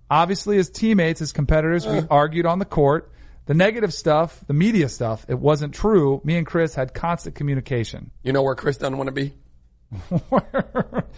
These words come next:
Speaker 2: You, you know where he's not good being?
Speaker 1: <laughs>
Speaker 2: Oklahoma City.
Speaker 1: I was, yes, he definitely doesn't wanna be there.
Speaker 2: Oh, you're still
Speaker 1: But
Speaker 2: in Houston. I'm in Oklahoma City.
Speaker 1: Right, right.
Speaker 2: We're only but so good, my man. We're good.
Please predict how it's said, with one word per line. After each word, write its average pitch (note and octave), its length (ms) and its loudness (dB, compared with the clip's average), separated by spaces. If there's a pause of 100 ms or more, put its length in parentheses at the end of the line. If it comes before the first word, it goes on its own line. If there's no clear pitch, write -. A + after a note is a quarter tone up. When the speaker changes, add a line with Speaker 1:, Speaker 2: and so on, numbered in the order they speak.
(220)
Speaker 2:
You, C3 160 -4 (240)
you C3 40 -4
know D#3 100 2
where D#3 100 2
he's C3+ 200 -2
not C3 260 -2
good C#3 200 0
being? C3 500 -4
Speaker 1:
<laughs> - 80 -20
Speaker 2:
Oklahoma B2+ 800 -4
City. G3 140 0
Speaker 1:
I C4+ 80 0
was, G#3+ 180 -4 (140)
yes, A#3+ 360 -4
he F#3+ 80 -4
definitely G3+ 460 -2
doesn't F3 300 -2
wanna F3+ 220 0
be D3+ 120 2
there. D#3 380 2
Speaker 2:
Oh, E3+ 60 2
you're D#3 180 0
still E3 200 0
Speaker 1:
But D3+ 100 2
Speaker 2:
in D3+ 80 -6
Houston. E3 340 0
I'm D3 180 2
in D#3+ 80 0
Oklahoma D#3+ 460 0
City. F#3+ 100 -4
Speaker 1:
Right, A3+ 320 2
right. F3+ 360 0
Speaker 2:
We're G#3 180 2
only G#3 160 4
but E3 220 2
so E3+ 260 0
good, D#3 260 2
my B2 200 0
man. C3 200 0
We're F3 140 0
good. D#3+ 320 0